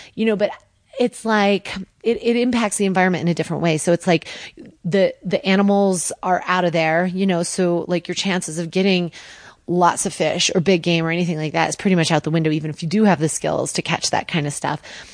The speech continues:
Because it's like you have this whole crew, you have, like, ten people tromping around with cameras and microphones and all that kind of stuff. And so it just really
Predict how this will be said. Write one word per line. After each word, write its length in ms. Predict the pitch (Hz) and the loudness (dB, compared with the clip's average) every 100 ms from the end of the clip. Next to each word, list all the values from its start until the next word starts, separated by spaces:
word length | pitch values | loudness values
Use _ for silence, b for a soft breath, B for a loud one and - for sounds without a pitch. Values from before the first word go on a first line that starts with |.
| B - | B 2
Because 240 | 240 220 | 4 4
it's 140 | 202 | 2
like 160 | 240 220 | 0 4
you 60 | 247 | 4
have 240 | 214 185 | 4 0
this 140 | 226 | -2
whole 140 | - 247 | 2 0
crew, 300 | - 302 330 | 2 2 4
you 80 | 208 | 2
have, 120 | 190 | 2
like, 200 | 226 - | 0 0
ten 240 | - 214 | -4 -2
people 260 | 220 240 196 | 0 -2 -2
tromping 360 | - 170 180 165 | 0 -2 0 0
around 180 | 175 | 0
with 100 | 170 | 0
cameras 380 | - 180 180 180 | 0 0 2 2
and 100 | 165 | 2
microphones 680 | 165 170 175 - 165 165 160 | 0 0 -2 0 0 2 0
and 100 | 147 | -2
all 80 | - | 0
that 160 | - | -2
kind 160 | - 180 | 0 0
of 60 | 165 | 0
stuff. 240 | - 151 | -2 -4
And 100 | 160 | -2
so 120 | 196 | 0
it 100 | 170 | 0
just 200 | 196 - | -2 -4
really 440 | 170 185 202 196 | -4 0 2 0